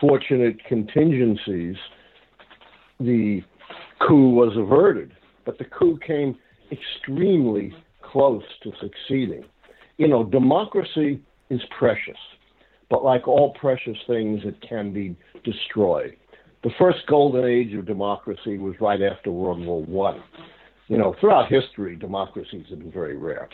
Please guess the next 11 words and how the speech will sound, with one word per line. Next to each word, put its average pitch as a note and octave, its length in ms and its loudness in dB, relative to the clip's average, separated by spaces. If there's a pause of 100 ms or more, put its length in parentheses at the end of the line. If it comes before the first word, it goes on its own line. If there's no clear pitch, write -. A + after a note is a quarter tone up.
(140)
But A2+ 140 4
after B2+ 240 2
World G#2+ 260 2
War G#2 180 2
One, G#2 260 -2
about F#2+ 300 -6 (400)
two A#3 100 2
dozen C3 380 0
democracies G2 800 -10 (460)
existed. F#2 680 -12 (420)
By C#3 380 2